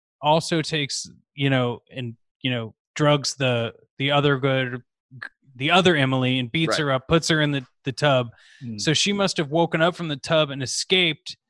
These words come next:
Speaker 1: And I don't know what they're trying to tell us. And maybe there isn't an answer that needs to be made,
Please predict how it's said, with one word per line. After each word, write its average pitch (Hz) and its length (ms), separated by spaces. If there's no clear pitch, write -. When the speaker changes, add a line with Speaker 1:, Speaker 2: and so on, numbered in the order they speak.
Speaker 1:
And 135 600
I 139 140
don't 165 520
know 165 280
what 151 260
they're 147 140
trying 147 340
to 139 120
tell 147 320
us. 151 200
And 156 220
maybe 175 240
there 160 200
isn't 170 340
an 190 100
answer 190 380
that 180 140
needs 185 240
to - 80
be 180 160
made, 190 340